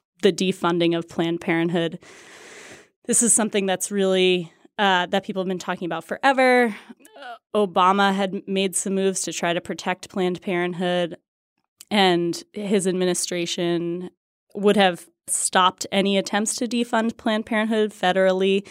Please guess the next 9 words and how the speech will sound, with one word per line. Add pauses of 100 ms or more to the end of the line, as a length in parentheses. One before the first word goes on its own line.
(240)
because
it's (400)
unconstitutional
to
keep
people (340)
on
Medicaid
from